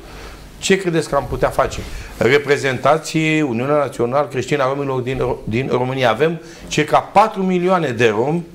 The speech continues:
N-aveți un partid în Parlament, uh, care să re-, reprezinte această comunitate extrem de numeroasă, însă aveți un reprezentant al minorității rome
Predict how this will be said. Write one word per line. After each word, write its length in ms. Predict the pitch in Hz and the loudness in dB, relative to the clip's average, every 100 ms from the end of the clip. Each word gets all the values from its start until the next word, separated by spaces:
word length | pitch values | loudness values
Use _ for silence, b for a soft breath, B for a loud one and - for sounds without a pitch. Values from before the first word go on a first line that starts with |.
| B B B B B - | B B B B B -4
N-aveți 560 | 107 147 214 233 - | 4 6 6 2 0
un 80 | 208 | 0
partid 480 | 190 180 156 165 139 | 4 2 2 -2 -2
în 80 | 127 | -2
Parlament, 680 | 131 123 117 120 127 123 - B B B B | 0 0 0 -2 -6 -8 -16 B B B B
uh, 100 | 117 120 113 110 104 104 - | 2 2 2 2 0 -2 0
care 240 | 120 120 | 2 2
să 160 | 110 120 | 2 0
re-, 200 | 120 139 - 123 | 0 0 0 0
reprezinte 540 | 120 117 110 170 160 | 0 -2 0 -2 0
această 340 | 123 135 - | -2 -2 -4
comunitate 640 | 123 117 113 107 135 127 92 | -4 -2 -2 0 -2 -2 -4
extrem 360 | - - 156 | -4 -2 0
de 80 | 175 | 0
numeroasă, 600 | 156 117 98 90 - 175 - B B B B B B B | 0 0 -2 -2 -4 -4 -6 B B B B B B B
însă 360 | - 190 196 226 233 - - - | 0 0 2 2 2 -2 -12 0
aveți 380 | 190 220 - | 0 2 0
un 120 | 208 196 | -2 0
reprezentant 680 | 175 175 170 165 160 202 165 | 0 0 0 0 0 -2 0
al 80 | 175 | -2
minorității 640 | 170 165 160 151 185 180 156 | 0 0 -2 -2 -4 0 -2
rome 320 | 165 156 | 0 -4